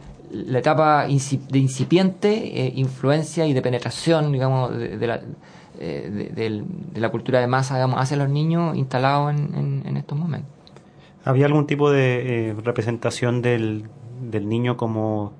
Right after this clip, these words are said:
Speaker 2: particularmente vulnerable ante esta influencia? ¿Fue objeto de preocupación el hecho, por ejemplo, de que, eh,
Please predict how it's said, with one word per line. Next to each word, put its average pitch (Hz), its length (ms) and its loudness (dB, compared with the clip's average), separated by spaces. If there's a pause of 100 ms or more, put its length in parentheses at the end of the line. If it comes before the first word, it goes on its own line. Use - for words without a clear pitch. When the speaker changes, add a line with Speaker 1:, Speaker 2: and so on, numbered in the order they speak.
(160)
Speaker 2:
particularmente 117 720 -2
vulnerable 107 640 -2
ante 127 200 0
esta 127 180 -4
influencia? 131 440 -2
¿Fue 135 140 -4
objeto 113 300 -2
de 127 60 0
preocupación 110 540 -4
el 120 100 0
hecho, 123 420 -2
por 104 160 -2
ejemplo, 117 340 -4
de 110 140 0
que, 104 380 -2
eh, 95 80 -10